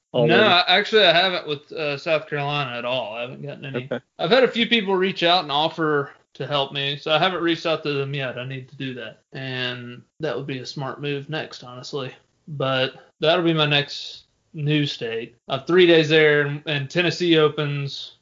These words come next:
Speaker 2: that Saturday, so I'll miss opening day in Tennessee, but I'll be back for the second day of the season,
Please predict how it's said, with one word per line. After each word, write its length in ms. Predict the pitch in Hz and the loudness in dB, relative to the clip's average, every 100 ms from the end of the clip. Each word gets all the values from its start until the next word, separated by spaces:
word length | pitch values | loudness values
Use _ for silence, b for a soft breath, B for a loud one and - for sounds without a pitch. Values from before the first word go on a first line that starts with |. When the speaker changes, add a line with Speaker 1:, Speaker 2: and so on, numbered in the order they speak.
| - | 0
Speaker 2:
that 240 | 147 135 | 0 0
Saturday, 760 | - 151 147 139 135 127 123 123 | 0 2 4 2 -2 -2 -4 -6
so 340 | - 127 123 | -8 -8 -6
I'll 200 | 131 131 | -4 -2
miss 260 | 147 160 - | 2 2 4
opening 500 | 160 160 160 147 139 | 4 4 2 -2 0
day 220 | 143 147 | 2 4
in 100 | 143 | 2
Tennessee, 440 | 131 139 131 - 135 | -4 -8 -8 -6 -4
but 140 | 135 | -2
I'll 100 | 131 | -2
be 140 | 127 127 | -2 -2
back 320 | 131 123 - | 0 -2 -2
for 100 | 135 | -10
the 120 | 110 | -12
second 500 | - - 139 127 - | -8 -2 -2 -2 -12
day 200 | 135 127 | -12 -10
of 60 | 110 | -12
the 60 | |
season, 500 | - 143 147 - - | -16 -16 -16 -18 -20